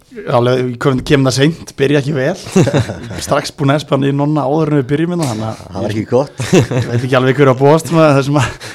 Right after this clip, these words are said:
Speaker 1: næsta klukktíman, ég er, ég er undirbúinn fyrir það.
Speaker 2: Nonni, þú ert kannski ekki alveg eins góður, Óskar.
Speaker 3: Nei, en ég hef oft verið betri,
Speaker 2: <laughs>
Speaker 3: það skal við ekki ná það. Þetta var,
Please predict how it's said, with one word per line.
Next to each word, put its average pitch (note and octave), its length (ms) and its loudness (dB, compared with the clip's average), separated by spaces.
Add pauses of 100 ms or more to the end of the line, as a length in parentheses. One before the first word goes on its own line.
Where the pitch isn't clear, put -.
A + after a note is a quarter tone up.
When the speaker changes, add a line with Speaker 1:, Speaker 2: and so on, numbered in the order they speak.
(140)
Speaker 1:
næsta C3+ 240 -4
klukktíman, D#3 400 0
ég A#2+ 80 -8
er, A#2+ 240 -8
ég B2 160 -8
er B2+ 140 -4
undirbúinn C3+ 420 -2
fyrir C#3+ 140 0
það. - 180 -14 (220)
Speaker 2:
Nonni, F#2+ 180 -4
þú G#2+ 80 -2
ert - 160 -12
kannski A2+ 160 -6
ekki A2 160 -8 (240)
alveg C#3+ 300 -8
eins A#2 100 -10
góður, A2 400 -4
Óskar. - 260 -12 (380)
Speaker 3:
Nei, E2 80 -2 (140)
en A2+ 100 0
ég A2 80 4
hef F#2+ 80 0
oft G2+ 140 -8
verið F2+ 180 -6
betri, G2+ 240 -4 (200)
Speaker 2:
<laughs> - 200 -4
Speaker 3:
það G2 160 -10
skal G2+ 160 -10
við F#2+ 160 -6
ekki F#2 160 -10
ná F2+ 80 -10
það. G2 160 -12
Þetta G2 220 -14
var, - 120 -16